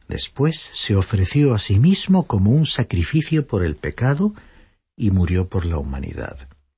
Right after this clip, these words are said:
Decir que Dios murió en la cruz no sería realmente correcto. Me pregunto qué se entiende o qué significado tiene hablar de aquella muerte en la cruz.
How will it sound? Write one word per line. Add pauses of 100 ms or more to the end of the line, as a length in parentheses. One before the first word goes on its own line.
(1400)
Decir
que
Dios
murió
en
la
cruz
no
sería
realmente
correcto. (840)
Me
pregunto
qué
se
entiende (340)
o
qué
significado
tiene (360)
hablar
de
aquella
muerte
en
la
cruz.